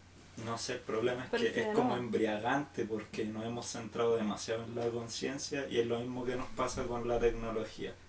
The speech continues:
Speaker 1: Lo hemos trabajado tanto que hemos dejado de lado las partes más centrales, y básicamente construimos nuestra casa sobre arena, porque ahora estamos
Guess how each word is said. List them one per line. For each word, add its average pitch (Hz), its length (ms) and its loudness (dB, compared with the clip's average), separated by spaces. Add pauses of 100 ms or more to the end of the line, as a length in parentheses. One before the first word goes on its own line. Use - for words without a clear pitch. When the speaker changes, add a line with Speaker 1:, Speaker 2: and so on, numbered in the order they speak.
(300)
Speaker 1:
Lo 107 220 2
hemos 117 440 -2 (540)
trabajado 107 760 2
tanto 139 500 0 (540)
que 113 160 2
hemos 110 240 -2
dejado 110 380 0
de 107 160 -2
lado 117 280 2
las 123 120 0
partes 123 500 -4
más 117 480 -6 (200)
centrales, 147 760 2 (680)
y 107 440 2 (120)
básicamente 123 800 2
construimos 110 640 -2
nuestra 110 380 -6
casa 113 260 2
sobre 104 400 2
arena, 98 400 2
porque 101 440 -4 (340)
ahora 110 240 2
estamos 113 380 -4